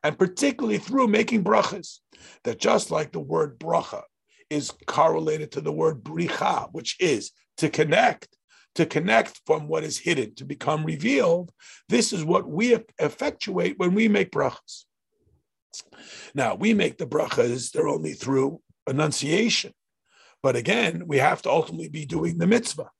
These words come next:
So just like if you put a seed on a table, nothing will grow. Well, similarly, if you take tefillin or a talis and you put them on a table,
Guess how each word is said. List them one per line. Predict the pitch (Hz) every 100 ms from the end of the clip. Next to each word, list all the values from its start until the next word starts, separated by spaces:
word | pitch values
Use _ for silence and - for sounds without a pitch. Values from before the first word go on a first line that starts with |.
| - - - -
So | 143
just | 123 196 -
like | - 139 139 -
if | 135 123
you | 156
put | - 165
a | 139
seed | - 175 143 95 _ _ _ 151
on | 151 160
a |
table, | - 165 170 107 - -
nothing | - - 139 143
will | 160 139
grow. | 151 226 196 156 139 _ _ _
Well, | 127 117
similarly, | - 214 240 156 123 117
if | -
you | 151
take | - 196 185 -
tefillin | - 240 220 151
or | 156
a | 160
talis | 254 269 233
and | -
you | 117
put | 208
them | 208 208
on | 220
a |
table, | 220 294 269 196 214